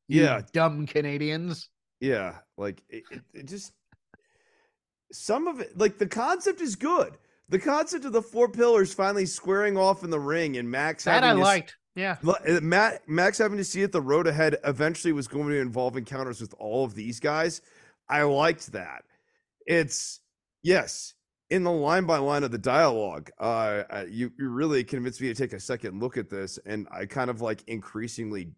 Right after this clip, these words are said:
Speaker 2: dislike the actual dialogue that they had.
Speaker 1: Well, let's then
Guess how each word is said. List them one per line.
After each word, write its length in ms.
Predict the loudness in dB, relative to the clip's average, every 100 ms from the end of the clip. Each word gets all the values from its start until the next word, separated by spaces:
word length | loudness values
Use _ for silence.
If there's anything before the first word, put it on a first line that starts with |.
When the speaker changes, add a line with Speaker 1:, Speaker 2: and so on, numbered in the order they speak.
| _
Speaker 2:
dislike 640 | -12 -12 -10 -8 -8 -8
the 160 | -14 -12
actual 520 | -12 -14 -14 -12 -12
dialogue 540 | -10 -8 -8 -8 -16 -18
that 140 | -20
they 140 | -18 -16
had. 220 | -16 -16 _ _ _ _ _ _ _ _ _ _ _
Speaker 1:
Well, 240 | -10 -8 -4
let's 260 | -4 -4 -4
then 400 | 4 4 4 -2